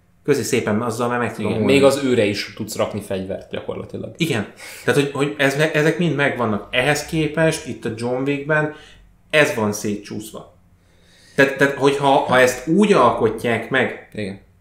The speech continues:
Speaker 1: hogy, hogy megpróbálnak videójátékos szemmel ránézni, hogy hát gyerekek, akkor adjuk a kezébe a legkeményebb fegyvert, hát tudjuk, hogy fejlesztett páncél van, nem?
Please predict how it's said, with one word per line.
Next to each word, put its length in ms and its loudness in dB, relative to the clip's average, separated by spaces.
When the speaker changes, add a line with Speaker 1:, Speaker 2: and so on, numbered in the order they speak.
Speaker 1:
hogy, 300 4
hogy 140 -2
megpróbálnak 720 2
videójátékos 680 2
szemmel 420 -2
ránézni, 440 -2
hogy 240 -8
hát 180 -2
gyerekek, 320 2
akkor 360 -2
adjuk 300 2
a 80 2
kezébe 420 2
a 60 6
legkeményebb 720 2
fegyvert, 460 0
hát 300 0
tudjuk, 560 4
hogy 160 6
fejlesztett 680 0
páncél 440 0
van, 220 -2
nem? 300 2